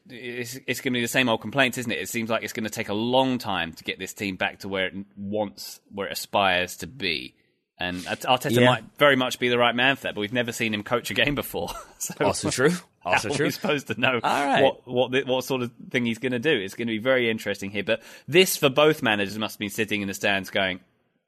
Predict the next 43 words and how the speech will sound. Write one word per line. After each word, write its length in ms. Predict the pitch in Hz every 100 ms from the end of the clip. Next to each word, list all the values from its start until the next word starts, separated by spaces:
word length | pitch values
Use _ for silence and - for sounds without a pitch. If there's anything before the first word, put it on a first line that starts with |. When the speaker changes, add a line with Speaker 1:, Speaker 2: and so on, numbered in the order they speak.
| _ -
Speaker 1:
"What 220 | 107 104
did 100 | 101
I 120 | 92
sign 280 | 90 98 95
up 180 | 92 -
for?" 120 | 90
Because 320 | 92 - 104 - - 165 -
it, 200 | 196 -
it, 160 | 226
this 260 | - 247 262
<laughs> 0 |
reminded 320 | 277 277 240
me 140 | 214 180
of 220 | 175 156 _ _ _ _ _ _
a-, 180 | 143 151
an 80 | 147
I 140 | 147
C 180 | 143 147
C 220 | 127 131 127
game, 320 | 101 80 76
one 140 | - 135
of 60 |
those 120 | 123 - _ - -
p-, 140 | - 127
preseason 400 | 123 117 110 110
U 120 | 110
S 140 | 104 -
games. 420 | 98 90 90 - _ _ _ _
It, 140 | 156 -
it, 160 | 160 160
it 40 |
just 180 | 165 170
seemed 120 | 185
like 120 | 156
there 80 | 143
was 100 | 139
not 320 | 139 147 151
much 240 | 131 123 -
going 300 | 127 120 113
on 120 | 107
at 160 | 104 -
all. 220 | 92 101 _ _
Speaker 2:
Yep. 240 | 110 117